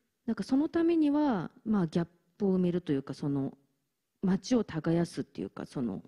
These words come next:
Speaker 1: 一度人がいなくなった後、その、それまでつき-、培ってきた暮らしが失われてしまった土地に、まあ、その喪失を埋める土となる人の営みを積み重ねていく。まあ、そうして地層を作っていく。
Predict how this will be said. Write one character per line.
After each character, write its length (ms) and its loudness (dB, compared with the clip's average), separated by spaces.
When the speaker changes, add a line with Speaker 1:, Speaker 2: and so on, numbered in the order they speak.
Speaker 1:
一 240 -8
度 100 2
人 220 -4
が 60 0
い 60 2
な 100 0
く 100 -4
な 120 2
っ 20 -6
た 180 -2
後、 460 -2
そ 180 -8
の、 220 0
そ 100 -4
れ 80 4
ま 100 2
で 80 0
つ 140 -20
き-、 140 -20
培 320 -6
っ 40 -4
て 100 -8
き 60 -12
た 100 -2
暮 180 -4
ら 60 0
し 140 -6
が 80 2
失 240 -2
わ 60 2
れ 60 -2
て 140 -10
し 120 -6
ま 100 0
っ 20 -2
た 100 -6
土 140 -6
地 180 -6
に、 300 0
ま 60 -2
あ、 40 0
そ 100 0
の 120 2
喪 260 -2
失 200 -4
を 100 2
埋 20 0
め 140 2
る 100 0
土 260 -16
と 80 0
な 140 0
る 80 -4
人 180 -8
の 140 0
営 60 -4
み 120 0
を 60 -2
積 160 -8
み 140 -2
重 200 -6
ね 100 -6
て 80 -14
い 80 -12
く。 240 -10
ま 80 0
あ、 20 0
そ 200 -4
う 60 2
し 120 -16
て 360 -2
地 100 -12
層 200 -2
を 40 -2
作 240 -6
っ 20 -4
て 180 -10
い 80 -8
く。 160 -20